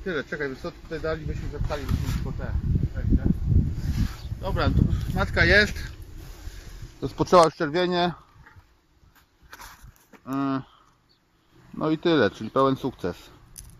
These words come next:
No, mateczka od Andrzejka w końcu została przyjęta. Bo ja w zasadzie poddawałem chyba unasienioną w tamtym roku, ale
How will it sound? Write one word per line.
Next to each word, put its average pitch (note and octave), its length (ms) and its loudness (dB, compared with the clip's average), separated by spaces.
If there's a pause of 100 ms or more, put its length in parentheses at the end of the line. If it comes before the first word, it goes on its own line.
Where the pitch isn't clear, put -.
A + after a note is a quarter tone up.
(140)
No, F3+ 300 -4
mateczka D#3+ 460 -2
od C#3+ 100 -2
Andrzejka D3 460 0 (760)
w - 60 -20
końcu C#3 200 -6
została B2+ 460 0 (120)
przyjęta. D3+ 480 2 (960)
Bo A#2+ 60 -8
ja A#2+ 80 -6
w A2+ 40 -8
zasadzie B2 320 -6
poddawałem A#2+ 440 -4
chyba A2+ 220 -6 (880)
unasienioną A2 520 -8
w - 40 -14
tamtym A2+ 280 -10
roku, A#2 260 -4
ale A2 220 4